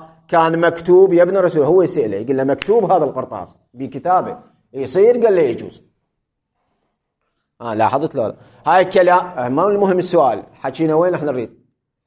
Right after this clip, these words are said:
ج-، جواب له. قال له: "يجوز"، ويجوز مطلق لو لا؟ سواء كان هذا، هذا القرطاس مصنوع من، من خشب، من، من حرير، صناعة القرطاس منين؟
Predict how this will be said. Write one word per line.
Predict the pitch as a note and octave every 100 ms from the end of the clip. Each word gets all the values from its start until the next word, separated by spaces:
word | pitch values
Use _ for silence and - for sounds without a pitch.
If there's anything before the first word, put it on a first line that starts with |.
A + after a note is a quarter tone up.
| _
ج-، | A#2+ C3 - _ _
جواب | D#3 D3+ D#3
له. | D#3+ C#3+ - D#3+
قال | A#3
له: |
"يجوز"، | B3+ A3 G#3+ D4 D4+ C4 - - _ _ _ _ _
ويجوز | - C#3 C#3 F3+ E3+
مطلق | E3 G3+ G#3
لو | F3+ D3+
لا؟ | B2+ -
سواء | - D3 D3 C#3
كان | B2 D#3+ F3 D#3+
هذا، | A2 F2 A#2 D3+ E3+ D#3 D3 G2 - _ _ _ -
هذا | C#3+ F3 F3+
القرطاس | E3+ C#3+ D3 E3+ F3 -
مصنوع | D3 D3 C#3+ D#3 D3
من، | - C#3 D3+ D#3+ D3
من | C3 B2
خشب، | - D#3+ F3+ E3+ E3 D#3+ D#3+ D#3+ D#3+ - _ _ _ _ _
من، | A#2+ C3+ C3
من | C3 B2
حرير، | C3+ C3 D3 D#3 D3+ D3+ D3+ D3+ D3 D3 -
صناعة | - D3+ F#3 E3+ F3+
القرطاس | D3 D3 - F3+ C#3+
منين؟ | C#3+ E3+ C#3+ -